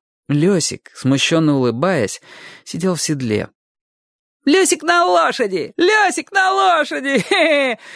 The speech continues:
кричали соседские ребята и громко смеялись, но Чик, не обращая внимания на их смех, осторожно вел лошадь. Лесик, покачиваясь, сидел в седле, продолжая смущенно улыбаться.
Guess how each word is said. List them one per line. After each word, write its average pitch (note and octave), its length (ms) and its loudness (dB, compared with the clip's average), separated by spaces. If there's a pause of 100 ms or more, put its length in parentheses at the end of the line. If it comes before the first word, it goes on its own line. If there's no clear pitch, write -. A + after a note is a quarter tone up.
(120)
кричали A#2 440 -2
соседские A#2 560 -2
ребята B2+ 520 -2
и A#2 80 0
громко C3+ 340 0
смеялись, A#2+ 840 -2
но A2+ 280 -2
Чик, - 320 -4
не B2 100 0
обращая A#2+ 460 -2
внимания B2 400 -2
на A#2 160 -2
их A2 100 -8
смех, E3 460 -6 (360)
осторожно F#3 600 -2
вел C#3+ 300 2
лошадь. A2+ 600 -2 (600)
Лесик, A#2 420 0
покачиваясь, G#2 640 -4
сидел G#2 320 -2
в - 40 -8
седле, C3 440 -4 (440)
продолжая B2+ 720 0
смущенно A#2 640 -4
улыбаться. G#2 600 -4